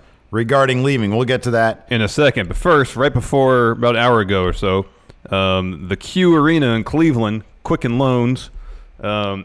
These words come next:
Speaker 2: advertised the following match be taking place at Fastlane a week from Sunday. That match is a handicap match. Seth Rollins and Roman Reigns taking on Baron Corbin, Drew McIntyre,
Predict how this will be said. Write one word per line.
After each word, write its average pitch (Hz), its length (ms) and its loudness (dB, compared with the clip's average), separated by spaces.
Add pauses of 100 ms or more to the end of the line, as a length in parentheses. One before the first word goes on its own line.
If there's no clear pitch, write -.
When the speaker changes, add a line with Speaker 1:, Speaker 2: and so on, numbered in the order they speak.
Speaker 2:
advertised 120 760 -2
the 107 80 -10
following 135 440 -2
match 131 240 -4
be 117 60 -10
taking 113 280 -6
place 123 380 -4 (200)
at 90 140 -6
Fastlane 127 760 0
a 98 100 -8
week 135 200 -2
from 117 180 -10
Sunday. 107 640 0 (300)
That 113 180 -2
match 123 300 -2
is 123 440 -2
a 110 80 -4
handicap 127 580 -2
match. 101 400 -4
Seth - 320 -4
Rollins 120 360 0
and 101 80 -4
Roman 117 220 0
Reigns 120 380 0
taking 110 240 -2
on 98 180 -2
Baron 113 320 0
Corbin, 104 380 0
Drew 104 200 0
McIntyre, 101 640 0